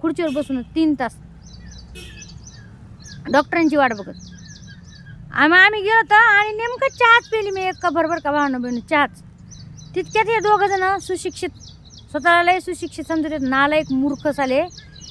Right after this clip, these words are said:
यांना अकलीचा पत्ता नाही थोडा पण, कसं लेडीजला बोलावं किंवा एखाद्याला कसं बोलावं. ते म्हणतात ना सुशिक्षित आणि ते कपडे घातल्याने काय माणूस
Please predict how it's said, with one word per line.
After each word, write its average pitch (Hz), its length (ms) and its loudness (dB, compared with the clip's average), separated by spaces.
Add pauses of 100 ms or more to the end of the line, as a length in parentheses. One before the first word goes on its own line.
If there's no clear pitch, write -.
(300)
यांना 320 300 6
अकलीचा 349 380 0 (140)
पत्ता 359 280 0
नाही 339 240 0
थोडा 339 200 2
पण, 302 280 -2
कसं 339 260 -2
लेडीजला 311 480 0
बोलावं 294 340 2
किंवा 285 280 -2
एखाद्याला 285 380 -2
कसं 285 320 -4
बोलावं. 269 320 2 (800)
ते 302 80 4
म्हणतात 370 300 2
ना 403 120 4
सुशिक्षित 359 760 -4
आणि 330 180 2
ते 320 440 4 (280)
कपडे 370 280 2
घातल्याने 349 380 0
काय 330 120 0
माणूस 330 280 0